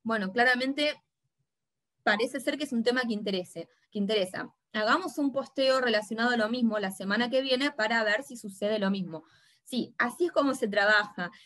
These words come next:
Eh, ser community y social media no es estar posteando y posteando el material que nos envía el cliente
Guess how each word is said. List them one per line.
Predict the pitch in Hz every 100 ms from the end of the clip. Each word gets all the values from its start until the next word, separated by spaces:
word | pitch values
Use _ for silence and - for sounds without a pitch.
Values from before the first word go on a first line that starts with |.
| - -
Eh, | - 202 196 190 190
ser | 254 269
community | 247 254 240 277 302 262 269 262 254 233 214
y | 196
social | 247 247 269
media | 247 285 311 285
no | 247 240
es | 269 -
estar | 262 - 240 247
posteando | - 196 - 247 262
y | 233
posteando | 202 - 240 247 247
el |
material | 226 196 190 208 240
que | 240
nos | 196
envía | 190 196 233
el | 240
cliente | 220 196 214 240 269